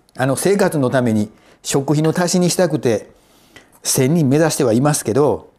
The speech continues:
まあ、そういう気持ちはあるんです。だから、恥ずかしいんですけど、こうやって炒めてフライパンに残った油、あの、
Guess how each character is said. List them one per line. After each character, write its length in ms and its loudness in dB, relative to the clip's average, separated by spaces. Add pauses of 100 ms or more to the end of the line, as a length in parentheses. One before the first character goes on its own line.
(320)
ま 100 -2
あ、 20 0
そ 200 2
う 60 4
い 60 2
う 120 2
気 120 -6
持 140 0
ち 120 0
は 140 2
あ 40 -4
る 120 -2
ん 20 -10
で 80 -12
す。 180 -8 (200)
だ 100 0
か 100 0
ら、 300 -2 (380)
恥 240 0
ず 40 0
か 140 0
し 140 0
い 20 2
ん 60 0
で 100 -2
す 80 -12
け 80 -8
ど、 440 -2 (600)
こ 140 0
う 40 2
や 100 2
っ 120 -6
て 380 0 (520)
炒 220 0
め 160 2
て 160 -2
フ 100 -2
ラ 140 2
イ 60 0
パ 160 0
ン 60 0
に 100 0
残 240 -2
っ 40 -8
た 240 -4
油、 440 -2 (880)
あ 180 -2
の、 260 -8